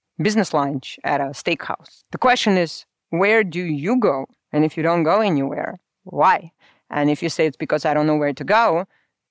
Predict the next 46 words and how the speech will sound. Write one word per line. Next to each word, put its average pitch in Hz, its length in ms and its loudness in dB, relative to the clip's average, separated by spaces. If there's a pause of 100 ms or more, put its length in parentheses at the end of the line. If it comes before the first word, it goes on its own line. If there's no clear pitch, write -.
(180)
that 147 220 2
is 139 300 -6 (240)
my 151 100 0
point. 170 440 0 (580)
As 147 160 -4
long 170 180 4
as 165 120 0
you 175 60 -8
keep 170 160 -6
thinking 220 480 2
the 147 80 -6
same 170 300 2
way, 220 420 2 (1080)
nothing's 147 360 0
gonna 143 180 0
change. - 420 -6 (320)
So - 100 -2
you 160 120 0
gotta 233 240 4
be 240 140 -2
meeting 233 340 4
men, 196 260 2 (640)
and 175 160 2
you 175 60 2
gotta 185 220 4
be 175 80 -8
thinking 208 480 2
that, 160 340 2 (420)
"I 165 120 0
actually 160 380 0
do 214 180 2
know 226 440 4 (340)
where 196 200 2
to 196 140 -2
meet 180 220 0
them. 165 260 0
I 147 100 0
can 156 220 0
meet 151 160 -2
them 143 200 -4
anywhere," 214 640 4 (280)
and 156 120 0
you 151 60 0
start 151 320 -4
meeting 151 340 2
them. - 200 -6